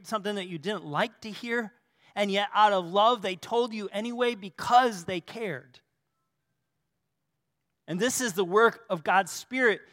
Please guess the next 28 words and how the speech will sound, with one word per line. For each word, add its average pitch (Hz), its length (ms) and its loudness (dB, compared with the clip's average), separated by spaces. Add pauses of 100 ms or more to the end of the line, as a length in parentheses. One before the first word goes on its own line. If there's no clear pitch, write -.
(120)
in 202 100 -4
the 185 80 0
world 208 460 6
and 190 120 -8
in 214 140 -4
our 190 160 4
lives. 202 520 -2 (280)
It's 208 160 -4
to 214 80 -2
point 233 460 -2
out 233 320 4
some 247 320 2
of 220 240 2
our 202 160 6
shortcomings 240 840 0 (320)
and 208 140 -2
our 185 140 6
waywardness 240 840 -2 (1400)
and 220 160 -4
to, 196 300 0
to 220 100 -2
warn 233 540 4
us 170 180 -2
that 196 160 -10
there 208 180 0
is 220 540 -4
judgment 220 580 -2
coming. 226 480 -6